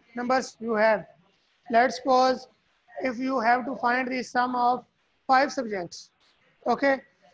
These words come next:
so you will add the five subjects numbers and then divided by five। अगर आपके पास, आपने मैथ्स, फिजिक्स, केमिस्ट्री, बायो,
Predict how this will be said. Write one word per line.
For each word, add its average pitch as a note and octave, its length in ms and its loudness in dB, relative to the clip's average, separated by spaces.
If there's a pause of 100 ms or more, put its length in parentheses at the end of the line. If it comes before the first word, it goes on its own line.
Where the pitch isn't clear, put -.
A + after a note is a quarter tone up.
(160)
so B3+ 320 2
you B3+ 140 -4
will C#4 140 -4
add B3+ 300 2
the C#4+ 120 -6
five B3+ 240 2
subjects B3 640 -6 (380)
numbers A#3 520 0 (360)
and A#3+ 140 -2
then C4 160 2
divided B3 320 2
by A#3 180 4
five। F3+ 300 -4 (500)
अगर C4 220 4
आपके C4 280 2
पास, B3 400 -2 (640)
आपने B3 540 0
मैथ्स, A#3+ 520 0
फिजिक्स, A#3+ 340 -6
केमिस्ट्री, B3 540 -4
बायो, A3+ 280 2